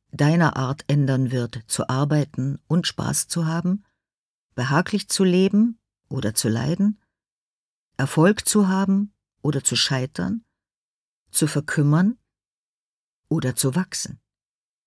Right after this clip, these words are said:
Mein Leben außerhalb der Komfortzone. Du wirst es nie zu etwas bringen, wenn du immer nur träumst.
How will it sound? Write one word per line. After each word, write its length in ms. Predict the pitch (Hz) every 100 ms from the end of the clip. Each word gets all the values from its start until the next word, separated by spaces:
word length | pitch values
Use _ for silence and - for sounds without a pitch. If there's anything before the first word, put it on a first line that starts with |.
| _ _ _ _ _ _ _ _ _ _ _ _ _ _ _ _ _ _ _ _ -
Mein 180 | 156 156
Leben 480 | 180 233 247 226 -
außerhalb 600 | 180 208 190 147 113 -
der 120 | - 87
Komfortzone. 960 | - 95 - 107 - - - - - _ _ _ _ _ _ _ _ _ _ _ _ _ _ -
Du 120 | 165
wirst 240 | 214 -
es 160 | 220 -
nie 320 | 208 226 240
zu 200 | 233 220
etwas 360 | 190 180 196 -
bringen, 400 | 160 190 202 190
wenn 140 | 170
du 80 | 151
immer 280 | - 185 185
nur 180 | 160 147
träumst. 760 | - 135 135 92 - - -